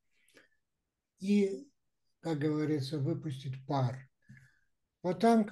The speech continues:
о чем вы и говорите. И ты, когда выпускаешь пар, и прослезился, и поплакал там, и постонал, и песню попел, и потанцевал, и вспомнил какие-то движения, которые хочется делать, делаешь,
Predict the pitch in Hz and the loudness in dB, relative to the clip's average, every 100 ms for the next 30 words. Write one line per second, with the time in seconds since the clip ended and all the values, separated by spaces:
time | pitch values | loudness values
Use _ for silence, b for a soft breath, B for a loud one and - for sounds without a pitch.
0 | - 160 131 180 165 170 160 139 151 151 | -2 0 2 0 2 2 2 2 2 2
1 | 131 131 135 131 135 135 151 175 175 190 | 2 2 2 2 2 0 -4 -6 -2 -2
2 | 180 160 165 151 131 151 127 165 156 131 | -2 0 0 0 -2 -6 -4 -4 -4 -6
3 | - 190 185 175 160 165 160 151 131 175 | -6 -4 -2 0 -2 -2 -2 -4 -2 -2
4 | 151 143 170 175 175 139 - 175 165 175 | -2 -2 -2 0 0 -2 -2 -2 -2 -4
5 | 165 165 170 175 170 170 165 160 170 165 | -4 -2 -2 -2 -4 -4 -6 -6 -6 -8
6 | 165 160 - 160 - 170 165 175 170 160 | -6 -6 -6 -8 -6 -6 -4 -2 0 -2
7 | - 175 131 170 170 165 - 170 160 156 | -2 -4 -4 -8 -6 -8 -4 -2 0 -2
8 | 156 - 156 - 160 160 170 165 160 131 | -6 -8 -10 -8 -6 -4 0 0 0 -2
9 | - 165 160 147 160 - 160 151 160 151 | -2 -2 -2 -4 -6 -4 -6 -4 -6 -4
10 | 156 160 156 156 - - 156 151 - 160 | -4 -2 -4 -6 -8 -8 -6 -8 -8 -10
11 | 139 - 147 160 165 160 143 202 226 180 | -8 -10 -8 -6 -4 -4 -2 2 4 4
12 | 131 - | 0 -8